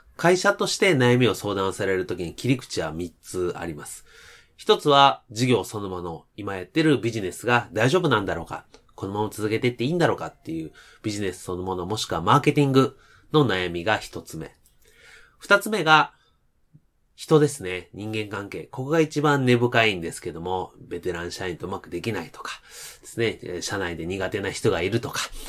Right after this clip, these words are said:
まあそういうこう人間関係ですよね。これが二つ目。で、三つ目が、えー、資金、財務ですよね。えー、まあお金の借金をどうしようとかですね、えー、資産をどうしようとか、もしくはこの中に株式の問題も当然入っています。株式をどうやって受け取ろうかっ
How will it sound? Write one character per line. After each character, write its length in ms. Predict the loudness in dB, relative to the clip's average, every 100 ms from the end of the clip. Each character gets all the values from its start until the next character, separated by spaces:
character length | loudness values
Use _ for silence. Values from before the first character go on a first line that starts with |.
| -6
ま 80 | -4
あ 20 |
そ 120 | 6 6
う 20 |
い 40 |
う 40 | 6
こ 200 | 4 4
う 60 |
人 240 | 2 0 0
間 200 | -2 -2
関 280 | -2 -2
係 240 | -4 -12 -12
で 80 | -12
す 140 | -4
よ 60 | -2
ね。 160 | -2
こ 80 | 2
れ 80 | 4
が 80 | 4
二 260 | 2 -6
つ 180 | -6 -10
目。 120 | -14 -16 -20 -20 -18 2
で、 120 | 2
三 160 | 2
つ 100 | -2
目 120 | -2 4
が、 340 | 8 6 4 _ -16
え 320 | -14 -14 -10
ー、 20 |
資 140 | -8 -4
金、 260 | -6 -6 -16 _ _
財 200 | -2 -2
務 100 | -2
で 60 | -10
す 80 | -8
よ 80 | -4
ね。 180 | -4 -6 -20 _
え 480 | -12 -10 -10 -12 -18 _ _ _
ー、 20 | -12
ま 60 |
あ 40 | -10
お 100 | -10
金 240 | -10 -10
の 400 | -10 -10 -12 -14 _ _ _ _ _ _
借 140 | -16 -10
金 160 | -8
を 20 |
ど 140 | -6 -6
う 40 |
し 100 | -6
よ 160 | -8 -12
う 60 | -18
と 60 |
か 80 | -20
で 80 | -20
す 160 | -4 0
ね、 280 | 0 -2 -14
え 240 | -14 -12 -12
ー、 40 |
資 60 | -12
産 120 | -10
を 60 |
ど 100 | -6
う 60 | -6
し 80 | -6
よ 80 | -14
う 40 |
と 80 | -20
か、 140 | -18 -8
も 60 |
し 40 | -8
く 40 |
は 60 | -2
こ 120 | 0
の 60 | 2
中 140 | 0
に 100 | -2
株 460 | 2 6 8 6 2
式 240 | -4 0
の 100 | 0
問 180 | -2 -4
題 140 | -4 -4
も 80 |
当 180 | -6 -6
然 120 | -6
入 100 | -6
っ 60 | -10
て 80 | -10
い 20 |
ま 60 | -12
す。 60 |
株 180 | -8 -6
式 160 | -4 -4
を 80 | 4
ど 80 |
う 60 | 6
や 80 | 6
っ 20 |
て 140 | 2
受 120 | -4 -4
け 60 |
取 100 | -4
ろ 120 | -4
う 20 | -6
か 160 | -14
っ 80 | -20